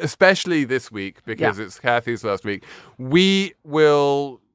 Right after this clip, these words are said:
Speaker 1: somehow soldier on.
Speaker 2: You guys are gonna be amazing. I have every, every faith in you.
Speaker 1: Next week, actually, we do have another wonderful nonfiction author, the, the, the one and only Lee Gallagher at Fortune Magazine is gonna come in and talk about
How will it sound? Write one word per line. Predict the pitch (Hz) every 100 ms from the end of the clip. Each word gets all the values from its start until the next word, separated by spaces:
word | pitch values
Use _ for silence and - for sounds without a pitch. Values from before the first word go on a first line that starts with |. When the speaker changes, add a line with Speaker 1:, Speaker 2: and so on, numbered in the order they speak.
| _
Speaker 1:
somehow | - - 185 202 180 135 101
soldier | 95 131 120 101 104
on. | 101 92 92
Speaker 2:
You | 262
guys | 415 415
are |
gonna | 427 294
be | 214 233 226 -
amazing. | 190 175 160 160 156
I | 147
have | 156 - _ -
every, | 180 165 175 175 180 - _ _ _
every | 214 208 208
faith | 190 - 156 -
in | 123
you. | 90 90
Speaker 1:
Next | 175 196 233 -
week, | 240 -
actually, | 156 180 170
we | 165 151
do | 117 147 151
have | 120 131 123 117 104 - _
another | 120 113 123 123 104 90 _ _ _ _ _ _ -
wonderful | 117 123 123 113 113
nonfiction | 104 101 95 - 92 101 80
author, | 85 - 80 143 _ _ _ -
the, | 104 90
the, | 82 101 95 71 _ _ _ _ -
the | 110
one | 107 123
and | 120
only | 117 113 104 101
Lee | 104 117 123
Gallagher | 113 117 113 107 101
at |
Fortune | 104 107 - 104
Magazine | 98 92 95 95 90
is | 95
gonna | 90 98
come | 95 104 95
in | 92
and | 90
talk | 90 98 92
about | 98 101